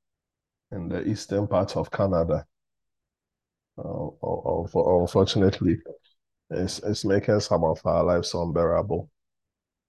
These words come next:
I think from New Hampshire to South Carolina, all that stretch, uh,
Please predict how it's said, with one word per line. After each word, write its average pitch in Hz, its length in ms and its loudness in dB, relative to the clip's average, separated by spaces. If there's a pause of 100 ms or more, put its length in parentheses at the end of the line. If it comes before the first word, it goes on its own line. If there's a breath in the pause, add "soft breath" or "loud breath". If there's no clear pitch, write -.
(240)
I 98 140 4
think 143 320 8
from 120 500 6 (220)
New 143 320 6
Hampshire 123 520 0
to - 160 -8
South 113 420 -2
Carolina, 95 640 0 (640)
all - 240 0
that 95 200 2
stretch, - 640 -6 (840)
uh, 82 360 -8